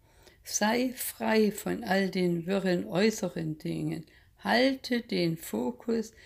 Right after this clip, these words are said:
auf den Quantensprung im Bewusstsein. Begib dich in die Kraft, die in dir steckt, und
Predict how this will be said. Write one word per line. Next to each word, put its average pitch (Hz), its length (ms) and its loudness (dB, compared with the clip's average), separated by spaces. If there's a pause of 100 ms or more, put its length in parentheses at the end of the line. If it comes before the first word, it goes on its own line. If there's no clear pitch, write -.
(240)
auf 170 220 -4
den 165 280 -2
Quantensprung 202 1120 -2
im 175 200 0
Bewusstsein. 165 920 -6 (560)
Begib 254 560 -2
dich 247 280 -2
in 202 140 2
die 175 220 -4
Kraft, - 520 -2 (280)
die 208 240 -2
in 208 160 6
dir 175 240 -2
steckt, - 500 -8 (560)
und 202 340 2